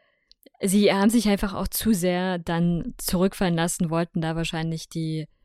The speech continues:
die Führung easy mit nach Hause nehmen. Aber Cincy spielt in dieser Saison, das muss man auch sagen, überraschend gut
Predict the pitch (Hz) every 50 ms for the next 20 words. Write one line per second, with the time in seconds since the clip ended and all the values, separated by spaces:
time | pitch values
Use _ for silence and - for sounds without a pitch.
0 | _ _ _ _ 180 165 - - 170 165 165 175 160 - - 196 185 180 180 175
1 | 165 - - 151 156 165 196 196 180 170 160 156 160 180 190 - _ _ _ _
2 | _ _ _ _ - - 175 180 190 185 - - - - - - 220 220 214 -
3 | 214 - - - 226 240 - 233 214 202 185 202 202 185 202 196 180 175 190 185
4 | 190 175 170 - - 165 - 180 165 - - 143 185 - - 175 165 165 170 170
5 | 175 175 - _ _ _ _ _ _ _ _ _ _ _ 208 175 202 190 180 185
6 | 190 - - 170 - - 196 202 247 - -